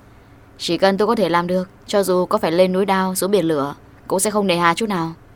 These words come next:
Lâm Hiểu Phong nói, "Thôi, ông không cần phải nói nghiêm trọng như thế. Gần đây lớp tôi có một giáo viên mới là thầy Lưu Hoài An,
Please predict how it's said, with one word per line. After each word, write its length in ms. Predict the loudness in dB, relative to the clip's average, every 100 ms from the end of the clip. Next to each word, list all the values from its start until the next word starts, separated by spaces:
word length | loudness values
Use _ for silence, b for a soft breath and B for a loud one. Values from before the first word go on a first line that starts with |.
| -20 -20 -20 -20 -20 -20 -20 -20 -20 -20 -12 -4
Lâm 180 | -2
Hiểu 80 | -2 -2
Phong 160 | -2
nói, 280 | -2 -4 -6 -12 -16 -20 -20 b b b b
"Thôi, 320 | 6 6 6 0
ông 140 | 0
không 120 | 2
cần 120 | 0
phải 80 | -2
nói 180 | 0 0
nghiêm 160 | 0 2
trọng 180 | 0
như 80 | -2
thế. 200 | -4 -6 -8 -12 B B B B 0
Gần 140 | 4
đây 140 | 4
lớp 100 | 4 2
tôi 200 | 0 0
có 100 | 0
một 120 | 0
giáo 220 | 2 0
viên 180 | 0 0
mới 400 | 0 0 -2 -4 -2
là 100 | 0
thầy 140 | 2
Lưu 160 | 2 2
Hoài 180 | 2
An, 260 | 0 -4